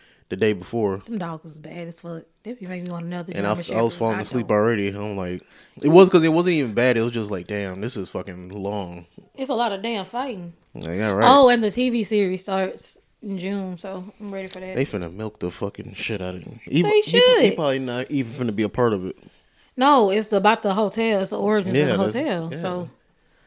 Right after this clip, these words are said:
Speaker 1: Is anybody gonna watch it without, uh, Keanu Reeves?
Speaker 2: Is anybody gonna watch it without? I don't even wanna talk about it.
Speaker 1: Yeah.
Speaker 2: Name's
Speaker 1: Just,
Speaker 2: Riddick. Oh God.
Speaker 1: just like, uh, yeah, that
Speaker 2: If
Speaker 1: too.
Speaker 2: he's in there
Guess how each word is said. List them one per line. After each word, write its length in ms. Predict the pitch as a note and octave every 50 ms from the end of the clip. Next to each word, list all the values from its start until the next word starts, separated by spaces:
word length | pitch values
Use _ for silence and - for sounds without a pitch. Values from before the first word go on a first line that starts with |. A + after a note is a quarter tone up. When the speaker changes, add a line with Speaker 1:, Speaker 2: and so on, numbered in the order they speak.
| _ -
Speaker 1:
Is 140 | - G#2+ G#2+
anybody 300 | C3 C3 C#3 C3+ C3 C3+ B2+
gonna 120 | B2 A#2+
watch 300 | A2+ A2+ B2 B2 A#2+ -
it 80 | A#2+ A2
without, 520 | D2+ F#2+ G#2+ G#2 A2+ B2 B2+ A#2 - - - _ _ - -
uh, 140 | A#2+ B2 B2
Keanu 400 | B2 - C#3+ C#3+ C#3 C#3 C#3 C3+
Reeves? 260 | D3 D3+ D3 D3 C3+ - - A3+
Speaker 2:
Is 120 | G#3+ G3+
anybody 360 | A#3+ F4+ A4+ F4 B3 A3 G#3 F#3+
gonna 140 | F#3+ F#3+ F#3
watch 220 | F#3+ G3 F#3+ -
it 40 | G3
without? 220 | F3+ F3+ F#3 F#3 - -
I 60 | F#3+
don't 160 | F3 F3 F3
even 100 | F3 E3+
wanna 140 | F3 F3 E3+
talk 220 | - - D#3+ D#3+ F3+
about 200 | - D#3 D#3+ D#3 -
it. 80 | _ _ -
Speaker 1:
Yeah. 280 | - - G2 F2 - - - _ _ _ _ _ _ _ - -
Speaker 2:
Name's 240 | - F#2 A#2 - -
Speaker 1:
Just, 60 | F3+
Speaker 2:
Riddick. 180 | F3+ F3 - - _ _ -
Oh 220 | G#3+ G3 F3 E3 D#3
God. 300 | - F#3 F3+ E3+ - - - - _ _ - - - - - - G2
Speaker 1:
just 180 | G#2+ A2+ C3
like, 280 | B2 A#2+ A#2+ A#2+ A#2 G#2
uh, 320 | A#2 A#2 A#2 A#2 A#2 A2+ A2+ A#2
yeah, 180 | D3 D#3 B2
that 160 | G#2+ B2 -
Speaker 2:
If 120 | A#3+ B3 -
Speaker 1:
too. 40 | C3
Speaker 2:
he's 280 | - D#4 D#4+ D4 A3+ -
in 320 | - A#3 B3 B3+ B3+ A#3
there 340 | B3 B3 B3 B3 A#3+ A#3 A#3